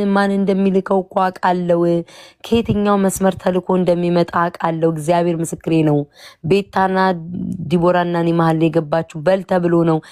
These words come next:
ሰውየው እኮ ያልተባለውን አይደለም። እኔ እኮ በሰውየውም እኮ አልፈርድበትም። ከኋላው ብዙ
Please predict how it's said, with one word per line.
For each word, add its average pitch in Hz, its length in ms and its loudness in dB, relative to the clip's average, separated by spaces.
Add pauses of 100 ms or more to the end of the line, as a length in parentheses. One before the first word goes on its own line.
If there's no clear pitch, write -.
(180)
ሰውየው 269 520 0
እኮ 269 160 -2
ያልተባለውን 254 600 0
አይደለም። 220 420 0
እኔ 240 140 2
እኮ 254 140 -2
በሰውየውም 233 500 2
እኮ 214 160 -4
አልፈርድበትም። 180 760 -2 (480)
ከኋላው 247 600 0 (380)
ብዙ 202 200 -6